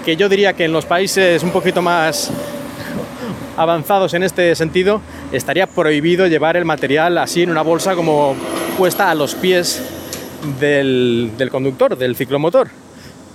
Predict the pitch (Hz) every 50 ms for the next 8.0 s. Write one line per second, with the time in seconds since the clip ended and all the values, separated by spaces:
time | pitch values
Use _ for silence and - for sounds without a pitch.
0 | - 151 147 143 139 135 127 123 123 - - 156 196 208 - - 147 135 135 -
1 | 247 233 - - - 123 - 165 156 190 131 147 123 147 151 170 180 180 180 147
2 | - 135 123 131 139 139 131 127 117 117 117 113 120 120 117 123 117 120 123 175
3 | 226 254 185 135 - 135 131 123 127 147 202 233 220 175 135 120 135 131 135 160
4 | 220 226 160 - 127 135 131 127 - 269 285 - - - - - - - - 147
5 | 175 196 185 170 175 - 202 185 160 - 151 180 240 202 156 127 - 185 202 196
6 | 254 262 - - - 180 147 131 120 - 151 147 147 147 139 - - - - 165
7 | 156 170 175 - 165 160 - - 160 156 185 208 190 170 135 110 - - -